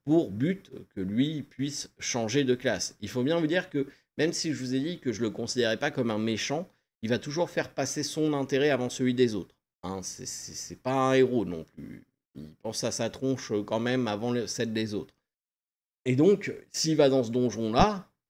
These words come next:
c'est pour son propre intérêt. Ce qui arrive aux autres à côté de lui, il s'en bat le steak. S'il doit s'en servir comme bouclier, il s'en servira comme bouclier. Et d'ailleurs, le donjon finit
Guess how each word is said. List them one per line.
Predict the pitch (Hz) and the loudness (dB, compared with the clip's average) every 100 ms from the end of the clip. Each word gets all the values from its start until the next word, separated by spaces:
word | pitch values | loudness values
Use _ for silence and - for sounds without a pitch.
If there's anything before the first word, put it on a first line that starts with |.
| _ - | _ -8
c'est | - 135 107 | -2 0 -2
pour | 170 180 139 - _ _ _ _ _ _ | -2 -6 -6 -16 _ _ _ _ _ _
son | - 120 | -8 -6
propre | - 151 147 | -2 -2 0
intérêt. | 143 151 147 131 - _ _ _ _ _ _ _ | -4 0 0 0 -6 _ _ _ _ _ _ _
Ce | - | -18
qui | - 131 | -2 0
arrive | 165 208 110 | 2 0 -4
aux | 98 95 | -4 -6
autres | 131 107 | -8 -8
à | |
côté | - 87 - 76 | -14 -18 -20 -16
de | |
lui, | 117 156 139 110 | -12 -10 -12 -12
il | |
s'en | - - 135 - | -10 -10 -10 -8
bat | 143 | -6
le | 156 | -4
steak. | 147 156 123 - - | -6 -6 -6 -8 -12
S'il | - 92 | -10 -8
doit | 90 90 | -6 -8
s'en | 95 | -8
servir | - 95 113 113 | -6 -6 -4 -6
comme | 104 85 | -8 -10
bouclier, | 92 90 - 147 | -12 -12 -4 0
il | 147 | 0
s'en | 147 | -2
servira | 95 117 98 95 98 87 | -6 -6 -6 -4 -6 -6
comme | - 127 | 0 2
bouclier. | 113 92 - 107 156 156 - _ _ 127 | 0 -4 -8 0 0 0 -8 _ _ 2
Et | |
d'ailleurs, | 120 - 135 170 - _ _ | 2 4 4 4 2 _ _
le | 117 139 139 | 4 6 6
donjon | 117 104 143 175 | 2 -2 -2 -4
finit | 160 - | -6 -14